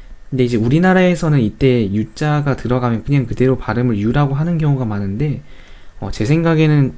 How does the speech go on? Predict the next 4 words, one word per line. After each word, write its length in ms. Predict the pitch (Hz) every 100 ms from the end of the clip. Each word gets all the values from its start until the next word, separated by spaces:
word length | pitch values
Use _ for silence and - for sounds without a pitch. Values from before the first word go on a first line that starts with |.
| - -
또 200 | 151 180
우자의 340 | - 160 151
의미로 280 | 117 120 127
사용되었다면은 1120 | 120 151 160 147 139 117 113 110 139 143 101